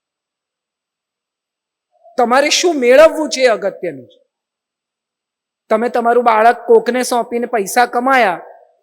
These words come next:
તો તમારું બાળક એ પૈસા ક્યાં વાપરશે એની તમને ખબર નથી.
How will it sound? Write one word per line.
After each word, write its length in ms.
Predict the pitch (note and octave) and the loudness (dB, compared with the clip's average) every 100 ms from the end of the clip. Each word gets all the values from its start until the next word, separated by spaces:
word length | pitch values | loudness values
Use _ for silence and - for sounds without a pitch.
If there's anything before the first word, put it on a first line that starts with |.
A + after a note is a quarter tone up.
| _ | _
તો 80 | B3+ | -2
તમારું 360 | B3+ B3 C4 | 0 0 0
બાળક 340 | C4 B3 C4 C4 | 2 4 2 0
એ 40 | |
પૈસા 380 | C4+ B3+ A3+ C#4+ | 0 -2 0 0
ક્યાં 260 | C#4+ D#4 D#4 | 2 2 2
વાપરશે 540 | C4 B3 B3 A#3 B3 | 0 0 -4 -2 -2
એની 140 | A#3 | -2
તમને 300 | B3 B3+ B3 | -4 -4 -4
ખબર 300 | B3+ B3 B3+ | -6 -4 -4
નથી. 320 | C4+ A#3+ C#3+ | -4 -8 -14